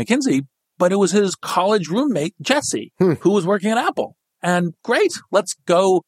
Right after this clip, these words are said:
Speaker 1: make that work. And being willing to be a little adventuresome and try things out. That's why internships can be valuable, all kinds of things. And, like, for example, one of the things when I look back on my career is, like, probably I should have begged my way into Netscape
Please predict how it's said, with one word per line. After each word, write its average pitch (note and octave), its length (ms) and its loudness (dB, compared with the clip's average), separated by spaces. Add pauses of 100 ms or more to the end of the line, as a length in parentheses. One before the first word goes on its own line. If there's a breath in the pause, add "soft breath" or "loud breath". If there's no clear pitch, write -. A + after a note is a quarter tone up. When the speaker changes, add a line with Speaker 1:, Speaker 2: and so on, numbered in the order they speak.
(140)
Speaker 1:
make E3 180 2
that G3+ 140 2
work. G#3+ 180 0
And C3 140 0
being D#3+ 200 2
willing D#3 260 2
to D3+ 60 0
be C#3+ 100 4
a C#3 60 2
little C#3 180 2
adventuresome D3+ 680 0
and G2+ 120 -6
try D3 260 0
things D#3 260 -2
out. D3 300 2 (240)
That's - 160 -4
why A2+ 160 0 (100)
internships D#3+ 640 -4
can D#3+ 100 -6
be D#3 120 2
valuable, D#3 680 0 (280)
all F#3 240 2
kinds E3+ 320 -2
of D3+ 100 2
things. B2 280 -2
And, B2 100 2
like, C3+ 140 0
for D3 80 -6
example, C3 280 0
one C#3 140 2
of E3 100 0
the C3 80 -4
things B2 120 0
when B2 100 0
I A#2 60 0
look A#2 180 -2
back B2+ 260 0
on C#3 80 0
my A2+ 160 0
career F4 320 0
is, D3+ 120 -2
like, C#3 120 -2 (260)
probably G3+ 400 0
I C3 80 -2
should D#3 180 -2
have A#2 180 -4
begged C#3+ 300 0
my D3+ 180 2
way D3+ 200 -2
into D#3 160 -2
Netscape - 420 -2